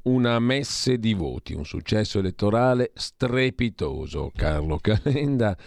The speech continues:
persona equilibrata, serio, sul serio era il suo slogan elettorale,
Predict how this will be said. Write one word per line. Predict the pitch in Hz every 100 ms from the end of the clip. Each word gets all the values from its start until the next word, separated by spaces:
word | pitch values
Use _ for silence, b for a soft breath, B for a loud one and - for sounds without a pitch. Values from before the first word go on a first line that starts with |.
| B B B B B B -
persona | - 131 - 90
equilibrata, | - - 90 87 110 120 120 120 123 -
serio, | - 147 107 95 87
sul | - 135
serio | - 135 113 92 90 87
era | 87
il | 85
suo | 95 90
slogan | 85 90 87 85 82
elettorale, | 85 85 - 80 69 76 80